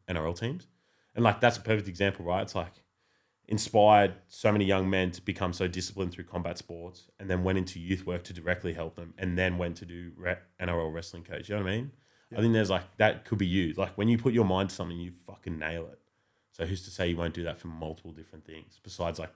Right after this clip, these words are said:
Speaker 1: videography, cinematography type of thing?
Speaker 2: Yeah. Well, I'm doing, like, this mindset coaching thing that I'm doing with my mate Mitch.
Speaker 1: Yeah.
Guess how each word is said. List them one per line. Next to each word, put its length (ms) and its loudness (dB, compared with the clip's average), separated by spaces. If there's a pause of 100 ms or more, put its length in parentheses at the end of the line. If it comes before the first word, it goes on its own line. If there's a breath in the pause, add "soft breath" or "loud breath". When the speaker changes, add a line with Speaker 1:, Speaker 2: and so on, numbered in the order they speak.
(200)
Speaker 1:
videography, 680 -10
cinematography 720 -18
type 200 -20
of 100 -20
thing? 140 -20 (500)
Speaker 2:
Yeah. 360 -4
Well, 80 4
I'm 80 4
doing, 180 6
like, 160 2
this 120 -4
mindset 380 -2
coaching 320 -6
thing 320 -2
that 240 -6 (220)
I'm 100 -2
doing 160 0
with 140 -2
my 80 0
mate 180 0
Mitch. 340 -2 (440)
Speaker 1:
Yeah. 200 -12